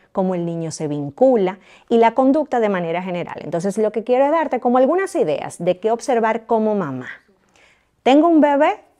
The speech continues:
menor de un año. El bebé se desarrolla en estas áreas: autonomía, motricidad, lenguaje,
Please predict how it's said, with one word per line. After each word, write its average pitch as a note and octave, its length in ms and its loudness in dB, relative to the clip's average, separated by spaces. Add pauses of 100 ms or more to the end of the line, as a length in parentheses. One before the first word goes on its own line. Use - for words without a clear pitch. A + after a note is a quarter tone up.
(340)
menor G3+ 480 2
de G#3 100 2
un E3 180 -2
año. A#2+ 360 -12 (160)
El G#3 140 4
bebé G#3 320 4
se D#4 100 -2
desarrolla G#3+ 640 0
en E3 100 -4
estas E3+ 400 -8
áreas: - 480 -12 (360)
autonomía, G#3 920 2
motricidad, G3 880 0
lenguaje, F3+ 680 0